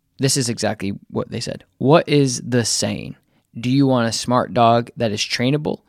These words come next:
or a dumb dog that is easy to live with?" Hmm. "My dog quickly learns the game when training. She knows the pattern. For example, if she barks at people and I correct,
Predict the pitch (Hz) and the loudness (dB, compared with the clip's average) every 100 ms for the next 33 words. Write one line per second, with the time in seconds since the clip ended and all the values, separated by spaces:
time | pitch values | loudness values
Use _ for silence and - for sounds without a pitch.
0 | _ _ _ 123 113 101 123 120 120 110 | _ _ _ 0 0 2 4 4 4 4
1 | 110 110 - 117 110 - 127 110 107 101 | 4 0 -2 -4 -4 -2 0 0 -2 0
2 | 135 147 - - - _ _ - 107 - | 0 0 -6 -12 -20 _ _ -10 -10 -10
3 | - - - - - 120 139 139 127 - | -18 -20 -20 -20 -4 2 4 6 4 2
4 | 151 156 147 135 131 120 123 120 120 117 | -2 0 2 2 2 0 -2 0 0 0
5 | 110 104 - 104 65 - - - - 135 | -2 -4 -4 -8 -10 -14 -20 -8 -2 2
6 | 135 127 113 117 - 80 58 - - _ | 4 4 2 -4 -6 -8 -10 -16 -20 _
7 | 135 131 120 156 139 - - - 135 - | -2 0 2 0 0 -6 -14 -10 -4 -2
8 | 123 117 113 - 107 131 127 135 123 110 | 2 0 0 -4 -6 -6 -2 -2 -2 -4
9 | - 110 113 139 - | -6 -2 0 0 -6